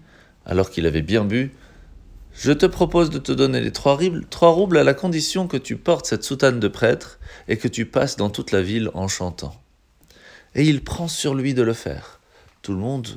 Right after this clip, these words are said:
ne comprenait plus ce qui se passait. Rabbi Pessah, habillé en soutane de prêtre, qui était en train de se, s'humilier devant tout le monde. Mais bien sûr, c'était pour gagner ces trois, ces trois roubles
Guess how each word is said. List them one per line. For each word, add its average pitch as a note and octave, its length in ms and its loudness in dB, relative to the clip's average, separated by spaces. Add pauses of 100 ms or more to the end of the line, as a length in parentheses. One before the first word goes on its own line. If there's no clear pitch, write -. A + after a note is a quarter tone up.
ne F#2 100 -4 (540)
comprenait B2 440 -2
plus - 200 -4
ce B2+ 120 -4
qui G#2+ 140 -6
se - 80 -4
passait. - 400 -4 (440)
Rabbi G#2 320 -8
Pessah, G#2 380 2 (220)
habillé F#2+ 300 -4
en E2+ 100 -4
soutane G#2 440 -2
de G2+ 100 -2
prêtre, - 520 -6 (480)
qui - 100 -2
était G#2+ 260 -4
en A2 120 -2
train C3+ 360 -4 (300)
de A2+ 100 0
se, G#2 540 2
s'humilier D3+ 640 0
devant C#3+ 260 0
tout C#3 120 -4
le D3 60 -4
monde. F#3 280 -2 (960)
Mais G2 80 -4
bien G2+ 180 0
sûr, C3 460 -2
c'était G2 300 -4
pour G#2+ 200 -2
gagner G2+ 240 0
ces A2 160 -4
trois, G2 300 -2 (200)
ces - 280 -4
trois - 240 -4
roubles G#2+ 340 -4